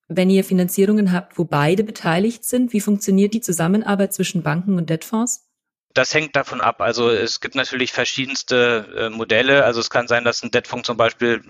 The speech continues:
Speaker 2: eine Asset-Finanzierung macht und, ähm, es kann auch sein, dass ein Debtfonds eigentlich eine, eine eher passive Rolle annimmt und, ähm, zum Beispiel eine Holdco-Pick-Finanzierung macht, die nachrangig zu einer Bankenfinanzierung ist.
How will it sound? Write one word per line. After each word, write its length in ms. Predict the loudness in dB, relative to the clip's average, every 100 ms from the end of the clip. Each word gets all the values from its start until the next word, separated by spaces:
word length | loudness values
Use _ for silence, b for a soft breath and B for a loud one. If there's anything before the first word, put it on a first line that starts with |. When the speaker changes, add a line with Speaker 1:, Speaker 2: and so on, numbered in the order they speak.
| -20 -4
Speaker 2:
eine 120 | 0
Asset-Finanzierung 840 | 2 0 -4 -4 -2 -2 -2 -2 -2
macht 440 | 0 0 -2 -12 -12
und, 400 | -6 -6 -6 -4
ähm, 640 | 0 2 0 -4 -10 -14 -10
es 140 | -8
kann 300 | -2 -4 -2
auch 160 | -2 0
sein, 180 | 2 2
dass 140 | 0
ein 80 | -2
Debtfonds 420 | -4 0 -2 0
eigentlich 640 | -2 -2 _ -6 -4 -4
eine, 180 | -4 -4
eine 260 | -4 -8 -10 -4
eher 140 | -2
passive 400 | 0 -2 -2 -2
Rolle 300 | 2 4 4
annimmt 420 | 2 0 -2 -2 -4
und, 280 | -6 -6 -4
ähm, 360 | -4 -4 -8 -10
zum 160 | -4
Beispiel 260 | -2 0 -2
eine 80 | 0
Holdco-Pick-Finanzierung 1080 | 0 0 -4 -4 -4 -2 -2 -2 -4 -4
macht, 240 | 0 -2 -2
die 60 |
nachrangig 460 | -2 -2 0 -6 -6
zu 100 | -4
einer 100 | -2
Bankenfinanzierung 840 | 0 -2 -6 -4 -4 -2 -2 -2
ist. 260 | -2 -4 -4